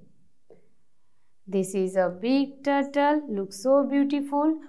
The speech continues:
और इसे हम अपने पसंद से color करेंगे, है ना। अभी हमने ट-, turtle बनाना सीख लिया,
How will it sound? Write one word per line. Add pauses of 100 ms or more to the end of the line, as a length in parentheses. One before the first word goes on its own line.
(220)
और
इसे
हम
अपने
पसंद
से
color
करेंगे, (640)
है
ना। (480)
अभी
हमने
ट-, (420)
turtle
बनाना
सीख
लिया,